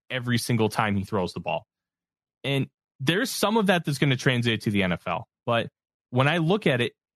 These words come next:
about sixty-ish percent of, like, some of those spectacular plays you see in college aren't gonna translate to the N F L because you're looking at different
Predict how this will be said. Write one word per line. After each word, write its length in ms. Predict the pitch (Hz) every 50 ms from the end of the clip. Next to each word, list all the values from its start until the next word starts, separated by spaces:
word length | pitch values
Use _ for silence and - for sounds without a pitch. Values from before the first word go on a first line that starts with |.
| _ - -
about 320 | 143 170 180 180 - 139
sixty-ish 1000 | - - - - - 202 208 - - - 233 226 220 220 220 202 208 202 - -
percent 480 | - 196 165 - - 175 160 165 156 -
of, 120 | 131 131 127
like, 200 | 131 127 123 -
some 160 | - 143 139
of 80 | 135 135
those 160 | 131 127 -
spectacular 640 | - 131 113 107 - 131 117 117 - - 123 113
plays 220 | - 123 120 117 117
you 100 | 113 -
see 120 | - 123
in 80 | 113 107
college 340 | - 110 104 104 113 120 - -
aren't 220 | 101 107 113 -
gonna 160 | 120 110 101
translate 420 | - - 101 101 107 117 120 127 -
to 80 | -
the 120 | 139 135 131
N 80 | 135
F 120 | 135 135 151
L 240 | 147 147 156 - _ _ _ _ _ _ _ _
because 560 | - 123 - 131 123 120 120 117 117 110 - - _ _
you're 180 | 113 113 110 107
looking 340 | 107 113 107 - 110 107
at 240 | 101 101 101 92 - - _ _ _ _ _ _ - 120
different 440 | 107 139 139 - 143 135 131 120